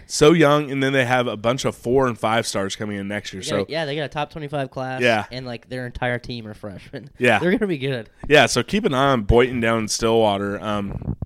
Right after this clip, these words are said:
Speaker 1: if I, if I'm a Cowboy fan, it's been a rough couple years, but I, I don't wanna lose him. Uh, and then West Virginia, Bob Huggins in the cellar. Um, this week, Kansas City.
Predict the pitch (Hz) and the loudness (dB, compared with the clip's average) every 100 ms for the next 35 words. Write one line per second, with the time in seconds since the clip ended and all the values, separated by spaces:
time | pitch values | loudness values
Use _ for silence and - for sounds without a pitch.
0 | - 113 110 123 123 135 147 117 - 120 | -4 -6 -4 -2 0 2 2 0 2 0
1 | 120 120 113 120 120 117 104 123 117 104 | 2 0 0 -2 -2 -4 -8 -10 -10 -4
2 | 113 - 113 110 104 110 104 107 113 - | -4 -2 -2 0 2 0 2 0 0 -6
3 | - - - 120 139 127 120 120 120 110 | -20 -20 -2 2 2 2 2 4 4 2
4 | 117 113 98 - - 117 110 110 113 123 | 0 0 -4 -10 -4 -2 0 -2 0 -2
5 | - 107 117 113 107 110 110 117 110 107 | -4 -4 -4 -2 -2 0 0 0 -4 -6
6 | 98 110 104 - 117 117 117 110 - - | -10 -10 -8 -4 -2 0 -2 -4 -12 -20
7 | - 110 107 104 120 - 131 123 - - | -10 -4 -4 -2 -2 -2 -2 -2 -4 -12
8 | 131 123 110 104 - 117 120 117 | -6 -6 -6 -8 -6 -6 -4 -6